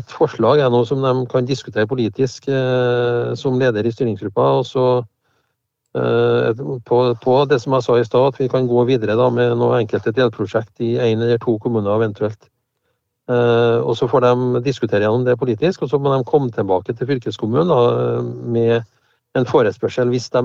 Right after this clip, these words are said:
ønsker å gå videre. Eh, vi er ferdig med det fylke-, det, det prosjektet som fylkestinget har bedt oss om å gjennomføre. Det, det har strandet, det har havarert, og så får vi starte på nytt igjen eventuelt da, hvis en eller to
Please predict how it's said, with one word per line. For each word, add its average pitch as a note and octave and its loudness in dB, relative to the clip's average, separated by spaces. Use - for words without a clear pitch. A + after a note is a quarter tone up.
ønsker A#2+ -2
å A#2 -2
gå B2 2
videre. B2+ 2
Eh, C3 0
vi B2+ 0
er C3+ 4
ferdig A#2 2
med C#3 2
det C3+ 2
fylke-, A#2+ 2
det, B2 2
det A#2+ 0
prosjektet A#2+ -2
som B2 -2
fylkestinget A2 -2
har C#3+ 2
bedt A#2+ 0
oss G#2+ -4
om B2 -2
å - 2
gjennomføre. C3+ 2
Det, C#3 0
det D3 4
har F3 4
strandet, C3 4
det C3 2
har E3+ 4
havarert, B2 2
og C#3 -2
så C3+ -2
får A#2+ 2
vi A#2+ 2
starte B2 -2
på C3+ -2
nytt E3 0
igjen F3 2
eventuelt A2+ 2
da, B2+ 2
hvis A2+ -2
en B2 4
eller B2+ 2
to B2+ 2